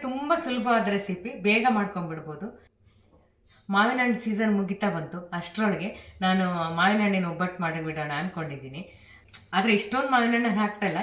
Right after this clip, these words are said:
ಇದರಲ್ಲಿ ಎರಡು ಮಾವಿನ ಹಣ್ಣು ತಗೊಂಡು ಒಬ್ಬಟ್ಟು ಮಾಡ್ತಾ ಇದ್ದೀನಿ. ಈ ರೆಸಿಪಿನ ಹೇಗ್ ಮಾಡೋದು ಅಂತ ತೋರಿಸ್ತೀನಿ. ಆ, ಅದ್ಕಿಂತ ಮೊದಲು ನೀವೇನಾದ್ರೂ ನನ್ನ ಚಾನಲ್ನ ಮೊದಲನೇ ಸಲ ನೋಡ್ತಾ ಇದ್ರೆ ದಯವಿಟ್ಟು ಒಂದು ಲೈಕ್ ಮಾಡಿ, ಶೇರ್ ಮಾಡಿ, ಸಬ್ಸ್ಕ್ರೈಬ್ ಮಾಡಿ ಅಂತ ಹೇಳ್ತಾ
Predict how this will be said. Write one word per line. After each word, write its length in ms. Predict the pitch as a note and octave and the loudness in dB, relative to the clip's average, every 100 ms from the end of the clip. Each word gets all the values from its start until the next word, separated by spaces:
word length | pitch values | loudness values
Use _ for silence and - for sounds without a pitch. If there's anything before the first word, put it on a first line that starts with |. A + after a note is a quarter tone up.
| A#3 | -4
ಇದರಲ್ಲಿ 280 | F3 F3+ E3 E3+ | -4 -4 -2 0
ಎರಡು 160 | A3 A3 | 0 0
ಮಾವಿನ 200 | G3 F#3 F3 | 0 0 -2
ಹಣ್ಣು 140 | E3 D#3+ | -6 -8
ತಗೊಂಡು 260 | D3 D3+ C#4 - - - | -8 -10 -12 -14 -18 -6
ಒಬ್ಬಟ್ಟು 260 | F#3 G#3 G#3 F#3 | 0 0 0 -2
ಮಾಡ್ತಾ 220 | D3+ D#3 C#3 | -4 -6 -8
ಇದ್ದೀನಿ. 260 | C3+ D#3+ A#3 - _ - - _ - | -8 -10 -12 -18 _ -20 -20 _ -4
ಈ 20 | G#3+ | 0
ರೆಸಿಪಿನ 440 | G#3+ A3+ D#4+ C#4 A#3+ A3 | 2 2 -2 0 -2 0
ಹೇಗ್ 180 | A3+ A#3 A3+ | 0 2 2
ಮಾಡೋದು 240 | G#3 F#3+ | 2 2
ಅಂತ 140 | F#3 A#3 - | 0 -2 -2
ತೋರಿಸ್ತೀನಿ. 540 | F#3+ G3 - D#3+ E3+ - - - - G3 | -2 -4 -8 -10 -10 -12 -18 -20 -10 -2
ಆ, 20 | F#3+ F#3 - | 0 0 -2
ಅದ್ಕಿಂತ 320 | G#3 E4+ D#4 A#3+ | -2 -2 -2 0
ಮೊದಲು 180 | G3+ A#3+ B3+ | 0 -2 0
ನೀವೇನಾದ್ರೂ 480 | A3 B3 A#3 G3+ G#3+ A#3+ | 0 2 2 2 2 2
ನನ್ನ 160 | G3 B3 B3+ | 2 2 0
ಚಾನಲ್ನ 380 | G#3 F#3 F3 G#3+ | 0 0 -2 -2
ಮೊದಲನೇ 320 | G3 F#3+ C#4 C4+ | 0 0 -2 -2
ಸಲ 180 | A#3 F#3 F3+ | 0 0 -2
ನೋಡ್ತಾ 220 | E3 D#3+ | -4 -6
ಇದ್ರೆ 160 | D#3 G3+ - | -6 -6 -4
ದಯವಿಟ್ಟು 360 | F3 A3+ B3 D#4 | 0 0 -2 -2
ಒಂದು 140 | G#3 F3+ | -2 0
ಲೈಕ್ 200 | F#3 G#3 G3+ | 0 -2 -2
ಮಾಡಿ, 160 | F#3+ F#3+ G3 | -2 -2 -2
ಶೇರ್ 240 | F#3 F3 E3 | -4 -4 -6
ಮಾಡಿ, 160 | E3 A#3 | -6 -4
ಸಬ್ಸ್ಕ್ರೈಬ್ 400 | F3+ - - E3 D#3+ | -6 -6 -6 -4 -4
ಮಾಡಿ 140 | D3+ D3+ | -4 -6
ಅಂತ 120 | D3+ G3 | -6 -6
ಹೇಳ್ತಾ 280 | B3 - | -4 -4